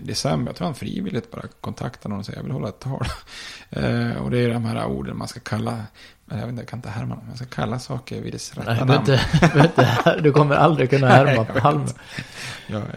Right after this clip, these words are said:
Speaker 1: jag är ingen Parnevik direkt.
Speaker 2: Nej. Men vi kan läsa upp det ifall vi inte kan spela det. Ska vi ta det?
Speaker 1: Ja, men kör.
Speaker 2: "Det man nu gör, det är att plåga människor.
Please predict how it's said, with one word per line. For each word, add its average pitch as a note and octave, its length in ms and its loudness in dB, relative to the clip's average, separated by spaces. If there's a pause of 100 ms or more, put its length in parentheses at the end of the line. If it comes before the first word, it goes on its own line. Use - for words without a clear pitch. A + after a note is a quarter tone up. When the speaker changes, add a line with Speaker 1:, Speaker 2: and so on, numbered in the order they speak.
(120)
Speaker 1:
jag A2+ 160 -2
är A#2 40 -2
ingen A#2+ 280 -2
Parnevik A#2+ 580 -4
direkt. - 340 -18
Speaker 2:
Nej. G#2 400 -2 (560)
Men B2+ 200 0
vi C3 60 2
kan B2 160 2
läsa A#2 180 2
upp - 100 -4
det - 80 -4
ifall C#3+ 240 2
vi C#3 60 -2
inte A#2 160 -4
kan G2+ 140 -4
spela C3+ 300 -4
det. C#3+ 180 -6
Ska - 120 -10
vi B2 60 0
ta C#3+ 120 -2
det? B2+ 180 -8
Speaker 1:
Ja, A#2+ 120 -2
men A#2 140 -2
kör. - 240 -4 (220)
Speaker 2:
"Det B2 320 2
man C#3 140 4
nu D#3 160 2
gör, C3 460 -2 (140)
det - 100 -6
är A#1 60 0
att - 160 -6
plåga C3 420 -2
människor. A#2+ 480 -2